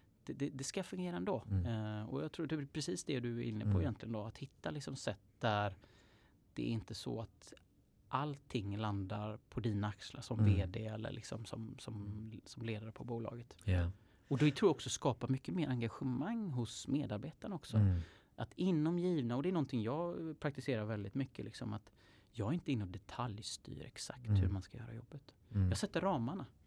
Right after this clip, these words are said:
Speaker 2: Mm.
Speaker 1: Inom marknaden till exempel, ja, men då är det två saker jag tittar på. Det är trafik till vår hemsida och det är antal leads vi får in.
Speaker 2: Mm.
Speaker 1: Sen hur du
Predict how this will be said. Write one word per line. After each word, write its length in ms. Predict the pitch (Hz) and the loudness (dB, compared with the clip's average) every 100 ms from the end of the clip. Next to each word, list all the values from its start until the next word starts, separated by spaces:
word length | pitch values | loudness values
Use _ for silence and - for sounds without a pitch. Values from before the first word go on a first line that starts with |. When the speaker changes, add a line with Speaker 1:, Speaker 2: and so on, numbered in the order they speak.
| _ | _
Speaker 2:
Mm. 280 | 104 95 87 - | 4 6 6 4
Speaker 1:
Inom 280 | 143 151 | 6 6
marknaden 520 | 156 175 131 - 151 175 | 6 4 2 -2 -4 -4
till 100 | 151 | -4
exempel, 340 | 147 110 - | -4 -4 -4
ja, 60 | 175 | -4
men 300 | 180 180 180 - - - | -2 -2 -6 -12 -20 -6
då 100 | 180 | -2
är 80 | |
det 60 | 160 | -2
två 240 | - 123 | -2 -4
saker 280 | 123 123 - - | -4 -6 -8 -12
jag 40 | |
tittar 220 | - - | -12 -14
på. 140 | - 127 - - - - - | -18 -20 -20 -20 -20 -20 -16
Det 80 | 107 | -14
är 40 | |
trafik 560 | - - - 156 202 - | -10 -8 -4 -2 -2 -6
till 140 | - | -10
vår 140 | 135 110 | -6 -4
hemsida 560 | 117 113 - 117 165 220 - - - - _ _ - | -4 -4 -6 -8 -8 -10 -16 -20 -20 -20 _ _ -2
och 180 | 139 - | -2 0
det 140 | 113 104 | 0 0
är 60 | |
antal 280 | 104 98 107 | 0 -2 -4
leads 400 | 101 110 - - | -4 -6 -8 -12
vi 60 | - | -12
får 160 | - | -12
in. 100 | - - - | -14 -16 2
Speaker 2:
Mm. 260 | 110 98 85 - _ | 6 8 6 -2 _
Speaker 1:
Sen 240 | - 160 156 | -2 2 4
hur 120 | 151 | 2
du 280 | - 156 190 | 2 0 -2